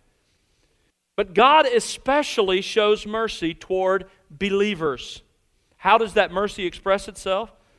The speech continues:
Well, sometimes it expresses itself in deliverance from physically difficult circumstances. Trials of various kinds. God looks at us in our trouble, in our misery,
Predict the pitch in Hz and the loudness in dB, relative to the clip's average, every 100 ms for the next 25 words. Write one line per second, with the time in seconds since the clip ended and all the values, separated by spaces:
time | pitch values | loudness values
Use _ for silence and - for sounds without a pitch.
0 | _ 208 196 294 294 180 156 156 160 - | _ -6 -4 -4 -2 -2 -2 -4 -10 -2
1 | 185 202 175 151 147 156 151 160 - _ | -2 -2 -6 -16 -10 -2 -2 -2 -8 _
2 | _ - 170 170 170 _ _ _ 151 180 | _ -6 -4 -4 -8 _ _ _ -6 -4
3 | 220 202 175 165 - - 180 175 _ _ | -2 -2 -4 -6 -8 -6 -6 -8 _ _
4 | _ 254 220 208 - 160 160 - 220 220 | _ -4 -2 -4 -6 -8 -6 -2 -2 -2
5 | 165 160 147 - - 208 - 147 - 131 | -6 -4 -4 -6 -12 -12 -12 -16 -12 -12
6 | 123 - - - _ _ _ _ _ _ | -12 -18 -20 -20 _ _ _ _ _ _
7 | _ _ _ _ _ _ _ _ _ - | _ _ _ _ _ _ _ _ _ -12
8 | - 226 220 214 180 151 139 160 143 185 | 0 4 6 6 6 2 -2 -6 -4 0
9 | 196 185 170 - 175 170 156 139 - 180 | 0 -2 -4 -6 -2 2 0 -2 -2 2
10 | 185 196 175 _ _ _ 175 214 233 - | 4 4 0 _ _ _ 0 2 2 0
11 | 214 202 196 208 180 160 - - 220 214 | 2 4 2 -2 0 -2 -2 2 4 4
12 | 214 202 165 160 165 202 220 214 220 208 | 0 0 -2 -2 -2 -2 -2 -2 -2 -4